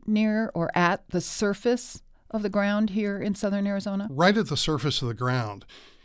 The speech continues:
Speaker 2: Within five years, one of my colleagues and I were able to demonstrate that the Basin and Range extension and stretching was just a part of the process. We managed to discover, with colleagues and with grad students,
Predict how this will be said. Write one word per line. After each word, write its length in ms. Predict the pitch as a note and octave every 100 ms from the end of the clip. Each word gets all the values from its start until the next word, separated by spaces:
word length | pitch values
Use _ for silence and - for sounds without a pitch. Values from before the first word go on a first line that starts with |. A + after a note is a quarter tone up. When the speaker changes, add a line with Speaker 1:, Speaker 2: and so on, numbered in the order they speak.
| _ _
Speaker 2:
Within 320 | D#3+ C#3 A3+
five 420 | - - E3+ D3 C3
years, 400 | E3+ D3+ A#2+ -
one 120 | D3
of 80 | C3+
my 120 | A2+
colleagues 580 | - - A2+ C3+ A2 A#2+
and 140 | G#2+
I 400 | G#2+ G#2 A2 G#2 - -
were 160 | B2 C#3+
able 320 | D3 C#3 C3+
to 200 | - B2+
demonstrate 760 | A2 B2 C3 A#2+ - G#2+ A2 - _ - - - -
that 460 | B2+ A#2+ A#2+ A#2 - - - - -
the 100 | C3+
Basin 480 | B2+ D3 F3+ - C#3+
and 140 | A#2+ B2
Range 420 | C#3+ D#3 C#3+ -
extension 640 | C#3 - - D3 D#3 - C#3
and 120 | B2
stretching 520 | - C#3+ C#3 - A2+
was 140 | A2 A2+
just 240 | C#3+ -
a 40 | -
part 380 | - D3+ E3+
of 80 | F3+
the 80 | C#3+
process. 640 | - A#2 G#2 - A#2 - - - - -
We 120 | D#3
managed 580 | E3+ D#3 D3+ D3+ D3 -
to 180 | C#3 C3
discover, 760 | G#2 B2 - C#3+ D3+ B2+ G#2 G2+ _ _ -
with 220 | C3 -
colleagues 600 | - C3 C#3 C#3+ C3+ -
and 100 | A#2
with 140 | G#2+
grad 280 | - B2 C3+
students, 540 | - A#2+ G#2 G#2 -